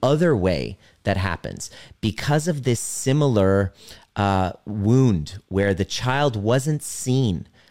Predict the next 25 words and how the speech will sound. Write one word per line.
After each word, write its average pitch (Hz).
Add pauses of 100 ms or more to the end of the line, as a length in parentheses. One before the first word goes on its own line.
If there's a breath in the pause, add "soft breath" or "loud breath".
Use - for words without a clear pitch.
(140)
growing 101
up, 139 (120)
re-, 92 (100)
rewind 95
back 101
to -
when 90
you're 87
a 85
child. 113 (380 loud breath)
When 95
you're 90
a 85
child, 113 (340 loud breath)
the 98
narcissist's 113
solution 104
for 98
not 95
being 90
seen 123
is -
to 104
create 95
an 90